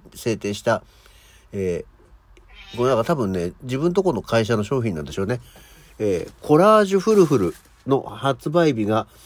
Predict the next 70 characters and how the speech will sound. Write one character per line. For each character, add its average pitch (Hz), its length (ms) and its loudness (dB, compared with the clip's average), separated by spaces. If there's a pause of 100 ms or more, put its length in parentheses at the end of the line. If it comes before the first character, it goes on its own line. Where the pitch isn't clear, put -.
(420)
え 110 120 -4
ー、 104 40 -6
千 185 220 2
九 143 140 -6
百 123 200 0
九 151 140 0
十 98 180 -4
九 151 220 -2
年 98 200 -2
十 131 180 -4
一 139 120 -6
月 135 180 -2
二 147 160 2
十 123 120 -4
二 110 240 -2
日 110 360 -8 (320)
な 123 140 -2
の 107 140 -4
と、 - 240 -2
あ 160 100 -2
と 143 100 -6
ま 127 140 -2
た、 165 160 -2 (800)
一 165 320 -6
一 - 260 -6 (140)
イ 170 280 2
ー - 60 -6 (320)
二 143 320 4
二 151 320 2
フ - 160 2
ル 175 120 8
フ - 180 2
ル 120 160 4 (360)
と 151 220 0
読 120 160 4
む 127 140 4
語 101 160 2
呂 113 100 6
合 113 60 6
わ 107 80 6
せ 107 140 0
に 98 60 2
な 92 120 0
っ - 20 -20
て 87 140 -8
い 78 40 -4
る。 82 120 -10 (600)
ま 220 80 -2
あ、 - 120 -20
い 190 220 0
い 131 40 0
風、 240 380 8 (220)
風 202 340 2
に 131 140 2
ル 147 100 2
ー 190 200 4
を 95 80 2
つ - 80 -12
け 170 80 0
た 120 100 -2
ん - 20 -10
で 71 80 -12
し - 40 -12
ょ 90 40 -6
う - 20 -4
ね。 160 100 -2
フ - 140 -4
ル 131 120 4
フ 110 100 2
ル。 82 160 -6